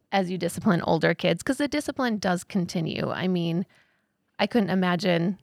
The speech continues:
I mean, I couldn't imagine just stopping discipline once they were a little bit older, <laughs> 'cause even now I think of our older ones and they still,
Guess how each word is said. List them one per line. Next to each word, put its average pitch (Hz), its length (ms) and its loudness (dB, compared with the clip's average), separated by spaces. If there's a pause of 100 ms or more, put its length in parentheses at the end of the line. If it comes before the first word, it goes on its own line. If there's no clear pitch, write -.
(140)
I 185 60 0
mean, 175 260 0 (560)
I 202 40 -6
couldn't 190 180 0
imagine 156 400 -4 (300)
just 175 180 -2
stopping 160 400 -2
discipline 165 460 -2
once - 400 -6 (300)
they 156 100 -6
were 143 100 -6
a - 80 -4
little 165 180 0
bit - 160 -2
older, 196 400 8 (200)
<laughs> - 180 -20
'cause 233 180 0
even 220 320 0
now 190 240 4
I 180 120 4
think 185 260 -2
of 170 140 0
our 175 280 2
older 175 300 0
ones 175 260 0
and 185 200 0
they 185 100 0
still, 190 400 -4